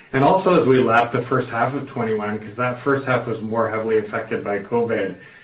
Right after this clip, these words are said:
and that creates a little bit higher year-over-year comps as twenty twenty-two progresses. Of the lines of business in terms of relative growth rates, we expect our manufacturer solutions offering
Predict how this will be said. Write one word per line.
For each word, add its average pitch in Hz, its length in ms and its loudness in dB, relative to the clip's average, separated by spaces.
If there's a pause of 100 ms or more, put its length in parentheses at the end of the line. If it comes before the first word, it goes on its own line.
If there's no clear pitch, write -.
and 127 100 0
that 120 160 2
creates 120 380 4
a 120 40 -4
little 117 220 2
bit 117 160 2
higher 107 400 0
year-over-year 107 680 2
comps 110 360 -2
as 107 180 -10
twenty 107 280 -4
twenty-two 107 460 -6
progresses. 107 680 -4 (720)
Of 156 180 4
the 196 60 6
lines 143 360 6
of 127 140 0
business 127 480 2
in 120 100 -6
terms 127 220 -2
of 107 140 -6
relative 117 440 0
growth 117 320 0
rates, 110 320 0
we 117 120 -2
expect 131 360 0
our 120 120 2
manufacturer 127 720 2
solutions 117 460 -2
offering 143 560 2